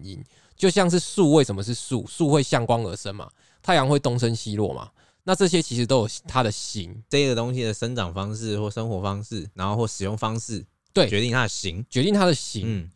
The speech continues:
Speaker 1: 所以形随机能而生，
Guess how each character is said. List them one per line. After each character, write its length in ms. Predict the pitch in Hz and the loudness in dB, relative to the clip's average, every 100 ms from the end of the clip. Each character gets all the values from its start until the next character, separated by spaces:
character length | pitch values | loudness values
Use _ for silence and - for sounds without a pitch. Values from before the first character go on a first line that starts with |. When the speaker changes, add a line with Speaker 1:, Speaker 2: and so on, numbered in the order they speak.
| _ | _
Speaker 1:
所 200 | 180 214 | 0 2
以 240 | 180 123 | 2 0
形 340 | - - 151 202 | -6 -2 0 0
随 320 | - 147 156 | 2 2 2
机 300 | 147 - 170 | -2 -4 -2
能 260 | 160 110 113 | 0 0 -2
而 200 | 110 110 | -4 -4
生， 420 | - 123 120 | 0 0 0